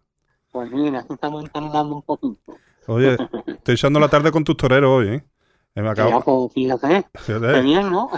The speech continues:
Speaker 1: <laughs>
Speaker 2: Acabamos de colgar con Zulueta, que yo creo que
Speaker 1: Ah.
Speaker 2: este va pa' figura, ¿eh?
Speaker 1: Eh, yo creo que sí, tiene unas condiciones extraordinarias.
Speaker 2: Y
Speaker 1: Tiene
Speaker 2: ahora
Speaker 1: unas condiciones muy buenas.
Speaker 2: y ahora estaba hablando con Diego y hemos estado
Speaker 1: Ujú.
Speaker 2: preguntando, y digo que si José Luis Pereda te ha llamado ya para que vaya a las colombinas. Y dice, "Yo creo que no." Digo,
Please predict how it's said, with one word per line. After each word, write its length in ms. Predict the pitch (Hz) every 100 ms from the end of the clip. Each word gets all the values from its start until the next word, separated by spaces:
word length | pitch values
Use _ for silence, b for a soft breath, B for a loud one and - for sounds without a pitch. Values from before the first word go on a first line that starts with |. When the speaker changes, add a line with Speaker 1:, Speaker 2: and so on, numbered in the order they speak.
| -
Speaker 1:
<laughs> 160 | 208
Speaker 2:
Acabamos 480 | 139 120 123 123 135
de 60 | 147
colgar 380 | 151 151 147
con 160 | 151 160
Zulueta, 480 | - 143 147 147 160
que 200 | 160 143
yo 100 | 127
creo 200 | 131 135
que 60 | 139
Speaker 1:
Ah. 40 |
Speaker 2:
este 160 | 135 143
va 220 | 143 139
pa' 120 | 143
figura, 460 | - 120 143 113 113
¿eh? 80 | 147 _ b b b b _ _ -
Speaker 1:
Eh, 200 | 160 135
yo 180 | 131 135
creo 220 | 139 139
que 120 | 131 127
sí, 160 | 120 113
tiene 160 | 123
unas 140 | 127 123
condiciones 500 | 127 120 113 123 117
extraordinarias. 760 | 117 120 117 113 120 110 - - b b b b b
Speaker 2:
Y 20 | -
Speaker 1:
Tiene 160 | 123
Speaker 2:
ahora 140 | 123 151
Speaker 1:
unas 140 | 123
condiciones 580 | - 120 120 - 123 120
muy 260 | 110 156 151
buenas. 420 | 110 107 - - _ _ -
Speaker 2:
y 140 | 127
ahora 140 | 120 143
estaba 220 | - 151
hablando 420 | 147 143 143 139
con 140 | 139 127
Diego 400 | 143 127 127 - _ -
y 100 | 113
hemos 100 | 117
estado 180 | 127
Speaker 1:
Ujú. 80 | 135
Speaker 2:
preguntando, 600 | 135 135 156 139 127 127
y 120 | 135
digo 220 | 123 123 127
que 100 | 139
si 160 | 139
José 220 | 123 110
Luis 100 | 107
Pereda 300 | 120 135 139
te 80 | 139
ha 20 |
llamado 240 | 135 127 127
ya 140 | 123
para 100 | 117
que 60 | 117
vaya 180 | 117 117
a 40 |
las 100 | 113
colombinas. 340 | 117 117 147
Y 20 | 120
dice, 120 | 104
"Yo 100 | 104
creo 140 | 170
que 80 | 160
no." 80 | 170
Digo, 240 | 139 107